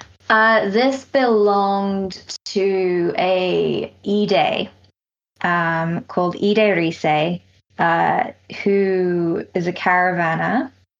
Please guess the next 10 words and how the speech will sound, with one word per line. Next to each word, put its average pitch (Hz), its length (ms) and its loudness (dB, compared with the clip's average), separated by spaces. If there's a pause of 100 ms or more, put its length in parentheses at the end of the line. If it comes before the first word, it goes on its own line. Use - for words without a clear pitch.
Um, 175 680 0 (580)
she'd 208 300 0
probably 196 460 2
be 175 340 0
in 170 60 -2
her 180 180 0
fifties 165 580 -4
by 170 240 0
now. 170 460 -2 (360)
Um, 175 760 0